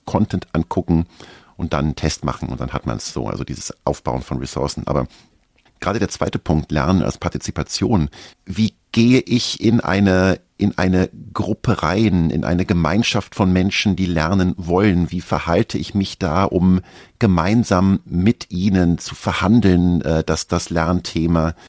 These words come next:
wie er erfahre ich deren, deren Werte, deren, der-, deren Normen, wie sie zu dem, zu bestimmten Themen stehen, wie sehe ich, wie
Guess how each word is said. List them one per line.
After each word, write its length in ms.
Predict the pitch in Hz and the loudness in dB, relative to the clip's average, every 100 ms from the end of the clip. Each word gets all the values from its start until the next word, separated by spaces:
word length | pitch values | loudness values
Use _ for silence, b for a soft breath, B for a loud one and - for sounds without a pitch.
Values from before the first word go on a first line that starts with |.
| _ | _
wie 260 | - 90 78 | -6 -2 0
er 440 | 87 85 82 - - _ | 2 2 2 -2 -8 _
erfahre 640 | - 113 - 95 95 101 107 | -6 -4 -4 -2 0 0 0
ich 300 | 90 - - | 0 -4 -2
deren, 680 | 92 104 95 90 90 90 | 2 2 2 2 2 2
deren 340 | 90 92 85 76 | 2 2 2 2
Werte, 580 | 87 104 101 - 92 90 | 2 2 2 0 0 0
deren, 560 | 90 82 82 80 76 - _ _ _ _ - _ | -2 -2 -2 -2 -4 -8 _ _ _ _ -20 _
der-, 160 | 107 87 | 0 2
deren 320 | 101 95 92 | 0 0 0
Normen, 720 | - 95 95 107 113 107 104 | 0 2 4 4 4 4 4
wie 100 | 95 | 0
sie 160 | 101 107 | -2 -2
zu 140 | - | -2
dem, 460 | 101 95 92 87 50 | 0 2 4 0 -4
zu 160 | - 98 | -6 -6
bestimmten 460 | - 110 - 98 | -2 -2 -2 -6
Themen 420 | - 101 101 95 | -4 2 2 4
stehen, 580 | 90 - 110 107 110 107 B B B B | 2 0 2 4 6 4 B B B B
wie 280 | - 101 196 | -2 2 2
sehe 340 | 76 104 117 | 4 4 4
ich, 540 | - 107 - - 90 82 | 4 0 -2 -6 -8 -2
wie 400 | 101 101 104 | 2 4 2